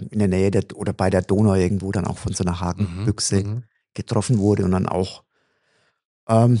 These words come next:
Speaker 1: dran gestorben ist.
Speaker 2: Dann lass uns doch, äh,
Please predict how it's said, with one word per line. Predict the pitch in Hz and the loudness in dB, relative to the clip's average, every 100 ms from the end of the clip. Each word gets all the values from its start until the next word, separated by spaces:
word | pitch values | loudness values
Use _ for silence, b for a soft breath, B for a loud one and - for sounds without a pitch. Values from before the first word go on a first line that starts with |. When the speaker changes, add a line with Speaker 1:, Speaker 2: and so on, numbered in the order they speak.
| - | 0
Speaker 1:
dran | 123 117 | 2 2
gestorben | 127 - 82 80 78 | 2 0 0 0 -4
ist. | - - B B _ 110 110 | -6 -10 B B _ -18 -4
Speaker 2:
Dann | 107 113 123 | 0 2 2
lass | 123 123 | 0 0
uns | 180 | 0
doch, | - 143 131 | 0 -2 -4
äh, | 117 127 127 127 | -2 2 2 2